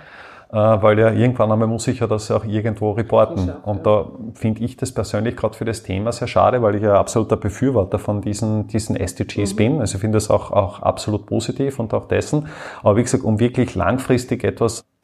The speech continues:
Speaker 1: erfolgreich abschließen zu können, äh, da bin ich einfach der festen Überzeugung, dass es Messgrößen braucht, an denen ich mich orientieren kann.
Speaker 2: Thema grüne Investments kommt ja ganz schnell auch die grüne Lüge.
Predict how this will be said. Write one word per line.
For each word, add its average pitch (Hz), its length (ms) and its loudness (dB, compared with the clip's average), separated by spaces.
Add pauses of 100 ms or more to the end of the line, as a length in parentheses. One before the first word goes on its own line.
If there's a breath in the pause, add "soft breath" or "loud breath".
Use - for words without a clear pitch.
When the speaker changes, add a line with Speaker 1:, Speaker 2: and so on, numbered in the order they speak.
(140)
Speaker 1:
erfolgreich 104 580 0
abschließen - 580 -4
zu 110 140 -2
können, 123 520 0 (760 loud breath)
äh, 107 220 6
da 117 200 2
bin 113 120 4
ich 120 80 6
einfach 110 200 2
der 113 120 2
festen 98 320 0
Überzeugung, 110 500 2
dass 107 160 -2
es 104 160 -2
Messgrößen 98 600 -2
braucht, 92 560 0
an 98 120 -6
denen 95 180 0
ich 98 80 -2
mich 95 200 -6
orientieren 95 500 -2
kann. 87 380 -4 (800)
Speaker 2:
Thema 208 540 4
grüne 233 400 4
Investments 220 640 -2
kommt 196 220 -6
ja 190 80 -4
ganz - 260 -4
schnell 185 220 -6
auch 160 100 -8
die 185 120 -12
grüne 196 260 -4
Lüge. 190 400 -4